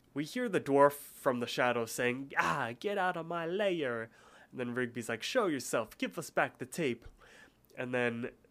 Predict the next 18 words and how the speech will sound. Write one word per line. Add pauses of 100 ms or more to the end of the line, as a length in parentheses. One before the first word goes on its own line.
(320)
the
guy
says,
"I'll
never
give
you
the
best
V
H
S
in
the
world. (260)
It's
my
favorite."